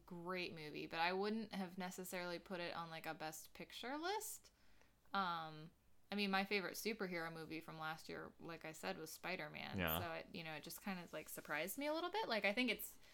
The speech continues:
Speaker 1: you know, it was a great movie, and obviously it's, like, hugely culturally significant.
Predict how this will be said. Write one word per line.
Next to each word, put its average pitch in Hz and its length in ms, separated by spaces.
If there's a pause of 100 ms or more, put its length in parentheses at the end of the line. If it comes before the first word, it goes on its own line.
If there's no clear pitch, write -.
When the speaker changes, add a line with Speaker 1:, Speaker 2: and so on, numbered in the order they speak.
(480)
Speaker 1:
you 208 140
know, 165 320 (360)
it 202 60
was 208 120
a - 20
great 214 320
movie, 175 320
and 156 80
obviously 165 380
it's, 170 100
like, 147 140
hugely 180 480
culturally 170 500
significant. 180 760